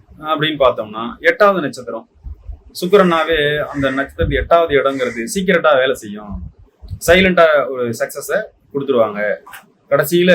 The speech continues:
வெற்றி பெற்றுடுவாங்க. இருக்கிற இடமே தெரியாத மாதிரி இருக்கும். திடீர்னு அவங்க எம் பி ஆயிடுறாங்க,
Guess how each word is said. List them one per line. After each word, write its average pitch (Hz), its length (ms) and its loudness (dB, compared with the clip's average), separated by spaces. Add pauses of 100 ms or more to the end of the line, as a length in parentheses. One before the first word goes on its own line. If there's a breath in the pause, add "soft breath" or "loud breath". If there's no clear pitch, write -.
வெற்றி 139 220 0
பெற்றுடுவாங்க. 107 540 -2 (100)
இருக்கிற 170 260 2
இடமே 156 220 0
தெரியாத 143 320 0
மாதிரி 147 200 0
இருக்கும். 131 400 -6
திடீர்னு 151 460 -4 (340)
அவங்க 120 240 0
எம் 131 100 -4
பி 139 120 -2
ஆயிடுறாங்க, 107 400 0